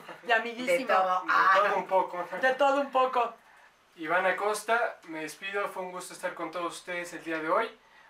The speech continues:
Speaker 3: un gran programa, eh, lástima que Blanquita se sintió un poquito mal, pero esperamos que la próxima semana esté por acá y nos cuente otras historias.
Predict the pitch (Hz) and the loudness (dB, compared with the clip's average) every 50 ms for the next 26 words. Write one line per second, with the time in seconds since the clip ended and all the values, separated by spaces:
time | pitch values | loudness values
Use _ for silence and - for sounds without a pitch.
0 | _ _ 160 160 160 170 180 175 175 - 165 151 147 160 175 190 196 208 - - | _ _ -12 -8 -6 -6 -4 -6 -6 -6 -6 -4 -2 0 0 0 2 0 0 -2
1 | - - - - - _ _ _ _ _ _ _ - 165 147 147 156 151 151 151 | -2 -6 -12 -20 -20 _ _ _ _ _ _ _ -14 -10 -6 -4 -4 -2 -2 -4
2 | 147 147 143 139 139 156 156 151 - 175 165 160 151 - 160 143 139 139 139 139 | -4 -6 -8 -6 -4 -4 -4 -4 -6 -6 -6 -6 -6 -6 -6 -6 -6 -6 -6 -8
3 | 135 131 - - - _ _ - 151 143 151 147 147 - 175 165 160 180 160 151 | -10 -12 -16 -18 -20 _ _ -18 -12 -8 -8 -8 -8 -10 -12 -6 -2 -2 -2 -2
4 | - 151 - - 151 151 - 156 151 156 151 - 156 - 156 156 180 202 214 214 | -4 -8 -16 -16 -14 -14 -14 -14 -14 -14 -16 -16 -12 -10 -6 -2 -2 -2 -2 -4
5 | - 175 156 147 - - 160 156 160 165 160 - - - 151 143 - - 151 156 | -6 -8 -8 -10 -10 -10 -10 -10 -8 -8 -10 -12 -12 -12 -10 -10 -10 -10 -14 -18
6 | 156 - 165 165 160 160 160 156 - - - - - - _ _ - - 175 170 | -16 -14 -10 -8 -6 -6 -6 -8 -12 -18 -20 -20 -20 -20 _ _ -14 -10 -4 0
7 | 175 185 185 185 190 180 175 - - 180 - 175 165 160 156 156 - 214 233 233 | 2 2 2 4 2 2 0 -2 -8 -8 -4 -2 0 0 0 0 0 0 0 0
8 | 208 185 160 151 151 151 147 139 - - 165 165 160 - 170 175 185 - 190 170 | 0 -4 -6 -6 -6 -6 -8 -10 -10 -10 -12 -10 -10 -8 -8 -10 -10 -10 -10 -10
9 | 165 165 160 156 151 - - - - 160 156 147 139 131 123 - | -10 -10 -12 -12 -14 -16 -16 -12 -8 -6 -6 -6 -8 -10 -14 -18